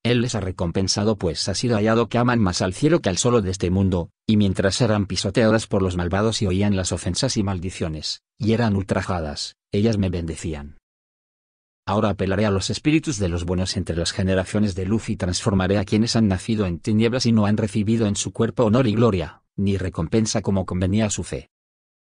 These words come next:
Exhibiré en una luz resplandeciente a quienes han amado mi nombre santo y los haré sentar en un trono. Brillarán por tiempos innumerables, pues el juicio de Dios es justo, y Él restaurará la fidelidad de los fieles en la morada de los caminos de la verdad.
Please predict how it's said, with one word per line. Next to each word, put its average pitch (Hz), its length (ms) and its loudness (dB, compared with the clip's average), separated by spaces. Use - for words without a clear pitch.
Exhibiré 98 540 0
en 98 100 2
una 101 180 2
luz 120 200 0
resplandeciente 98 840 -2
a 101 80 0
quienes 110 320 0
han 90 120 -2
amado 92 280 0
mi 92 100 2
nombre 95 260 0
santo 135 360 0
y 92 60 0
los 82 200 -2
haré 92 180 -2
sentar 98 420 -2
en 90 120 2
un 82 140 -2
trono. 90 420 -4
Brillarán 104 460 2
por 90 140 -2
tiempos 101 420 -2
innumerables, 90 800 0
pues 98 240 0
el 110 100 2
juicio 107 380 -2
de 92 100 2
Dios 107 260 0
es 107 140 -4
justo, - 500 -16
y 107 140 0
Él 113 100 2
restaurará 95 520 -2
la 87 100 0
fidelidad 95 460 0
de 104 100 2
los 95 180 -2
fieles 107 340 0
en 98 60 0
la 90 100 0
morada 104 360 2
de 95 120 2
los 87 120 -2
caminos 110 380 2
de 98 100 0
la 90 120 -2
verdad. 80 320 -6